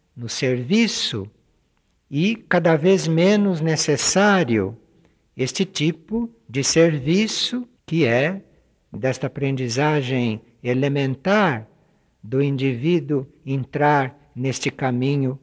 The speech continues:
altruísta. É muito importante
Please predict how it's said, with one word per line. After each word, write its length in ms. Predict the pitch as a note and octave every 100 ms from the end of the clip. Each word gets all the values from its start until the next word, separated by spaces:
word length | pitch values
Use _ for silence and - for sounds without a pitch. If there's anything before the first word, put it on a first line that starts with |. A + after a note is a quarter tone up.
| -
altruísta. 960 | B2+ - C3 B2 G2 - - E2 - _ _ _ _ _ _ _ _ _ _ _ _ _ _ _ _ _ _ _ _ _ _ _ _ _ _ _ _ _ _ _ _ _ _ -
É 100 | E3
muito 380 | G3 C4 C4+ A#3
importante 1040 | G#3 F#3+ - - C#3 B2+ G#2 - - F3